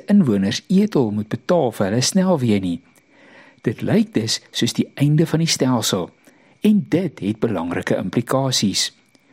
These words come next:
Aan die een kant is dit 'n terugslag vir die beginsel dat die gebruiker betaal. Stedelike snelweë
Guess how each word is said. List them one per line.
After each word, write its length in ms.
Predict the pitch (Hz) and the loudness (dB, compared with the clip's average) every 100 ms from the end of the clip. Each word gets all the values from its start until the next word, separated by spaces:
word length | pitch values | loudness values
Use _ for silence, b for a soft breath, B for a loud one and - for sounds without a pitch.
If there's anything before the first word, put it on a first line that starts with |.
| B B B B | B B B B
Aan 140 | - 151 | 0 0
die 80 | 170 | 2
een 160 | 226 254 | 2 2
kant 260 | 165 135 - | 0 -2 -4
is 120 | - | -2
dit 160 | 131 | -2
'n 120 | 139 - | -2 -2
terugslag 500 | 226 233 - 131 123 | -2 -2 -2 -4 -2
vir 160 | 131 110 | -2 -2
die 80 | |
beginsel 480 | 110 - 185 175 190 | -2 0 0 2 0
dat 160 | 151 123 | 0 -2
die 80 | 110 | -2
gebruiker 720 | 120 104 92 117 147 113 98 | -4 -4 -2 0 0 -2 -2
betaal. 600 | 92 - 160 131 95 - _ B B B B B B | -6 -2 -2 -2 -2 -6 _ B B B B B B
Stedelike 560 | - - 233 269 254 233 | -6 2 4 4 2 2
snelweë 760 | - 208 180 175 127 104 101 | 2 2 2 2 2 0 0